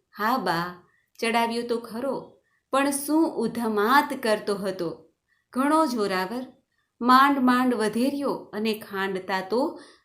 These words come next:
મારા હાથમાં છાલા પડી ગયા." આ સાંભળીને સાસુના પેટમાં ફાળ પડી. તે તો ગભરાઈને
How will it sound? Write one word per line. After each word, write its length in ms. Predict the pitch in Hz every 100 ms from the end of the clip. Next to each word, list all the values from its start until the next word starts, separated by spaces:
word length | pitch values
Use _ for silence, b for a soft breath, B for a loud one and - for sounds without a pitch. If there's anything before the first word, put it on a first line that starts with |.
| -
મારા 320 | 247 262 247
હાથમાં 580 | 240 240 226 - 233 240
છાલા 340 | - 226 220
પડી 260 | 214 208 208
ગયા." 280 | 202 226 302 - _ _ _ _ _ _ _
આ 240 | 226 269
સાંભળીને 760 | 302 - 269 277 262 262 262 269
સાસુના 840 | 262 220 190 190 - 226 226 226
પેટમાં 500 | - 185 190 202 214 214 -
ફાળ 220 | 180 190
પડી. 220 | - 233 320 - _ _ _ _ _ _
તે 100 | -
તો 160 | 180 190
ગભરાઈને 920 | 170 175 180 180 180 175 220 254 b